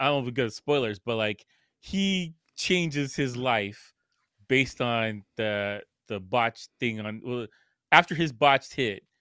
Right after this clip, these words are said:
he kinda changes his life and he brings himself back to humanity.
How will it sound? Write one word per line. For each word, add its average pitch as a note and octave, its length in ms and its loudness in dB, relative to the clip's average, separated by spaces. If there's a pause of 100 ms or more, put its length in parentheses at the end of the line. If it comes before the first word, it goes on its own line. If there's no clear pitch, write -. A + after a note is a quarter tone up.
(240)
he B2 140 -10
kinda C#3 320 0
changes A#2+ 520 -6
his A2+ 160 -6
life G#2+ 460 -4 (340)
and A2 100 -4
he G#2+ 120 -2
brings A#2+ 280 -2
himself A2 380 -4
back G#2 220 -2
to - 60 -20
humanity. G2 600 -6